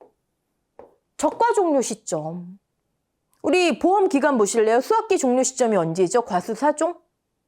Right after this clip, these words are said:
십일월 달이잖아요. 아직 멀었어요. 근데 여기 수확이 완료된 기수확 주수가 있으면 돼요, 안 돼요? 기수확이 시작됐다? 이거는 이미 시기상으로 안 맞는 거예요.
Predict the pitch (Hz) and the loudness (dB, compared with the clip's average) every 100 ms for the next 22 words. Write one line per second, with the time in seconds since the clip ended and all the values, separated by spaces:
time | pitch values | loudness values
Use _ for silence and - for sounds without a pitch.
0 | _ _ - 427 480 466 - 185 - 156 | _ _ -4 0 2 2 -2 -10 -12 -16
1 | _ _ _ _ _ _ _ _ - 427 | _ _ _ _ _ _ _ _ -6 -2
2 | 392 466 359 190 185 - 143 151 _ _ | 2 4 4 2 -2 -10 -18 -20 _ _
3 | _ _ _ _ - 381 339 262 294 247 | _ _ _ _ 0 2 2 2 0 -2
4 | - _ - 466 415 370 214 269 294 294 | -6 _ -2 0 2 2 4 2 0 -2
5 | - 277 277 415 415 302 - 277 185 - | -2 -2 0 0 0 -4 0 0 0 -2
6 | 247 208 208 233 151 131 98 - _ _ | -6 -2 2 2 0 -4 -10 -12 _ _
7 | _ 277 294 392 370 330 - 392 403 247 | _ -2 2 2 2 0 -2 -2 -2 -2
8 | - 349 196 247 381 294 202 185 - 370 | 0 0 0 0 2 2 0 -2 -2 0
9 | 427 427 403 202 160 220 302 330 - | 0 0 0 -2 -2 -8 -8 -10 -10